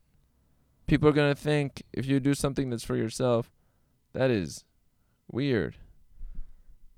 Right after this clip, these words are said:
But actually, they're just envious that you have the ability to go for something that interests you.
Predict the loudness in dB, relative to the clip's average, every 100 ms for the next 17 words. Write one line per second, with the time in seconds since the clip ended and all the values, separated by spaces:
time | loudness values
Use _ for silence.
0 | _ 4 6 4 2 0 -4 -4 -4 -8
1 | -10 _ _ _ _ -20 _ _ _ _
2 | -2 -2 -2 -2 -2 -4 -4 -4 0 2
3 | 2 2 -2 -8 _ _ _ _ _ _
4 | -20 -4 2 4 6 6 6 2 2 2
5 | 2 0 -4 -6 -6 -6 -2 -2 -2 -6
6 | -6 -8 -10 -8 -4 -4